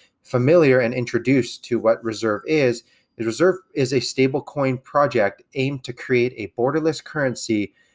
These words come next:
that would help address the issue of currency devaluation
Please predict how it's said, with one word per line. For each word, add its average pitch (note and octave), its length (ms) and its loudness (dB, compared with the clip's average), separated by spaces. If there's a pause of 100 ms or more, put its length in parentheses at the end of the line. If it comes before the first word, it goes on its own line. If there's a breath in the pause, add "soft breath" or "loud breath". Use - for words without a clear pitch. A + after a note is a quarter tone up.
(200)
that A2+ 140 4
would G#2+ 100 2
help C3+ 240 0
address A#2+ 380 -2
the A2 200 -10
issue C#3 320 -8
of A2 220 -4
currency C#3+ 520 -2
devaluation A#2+ 1040 2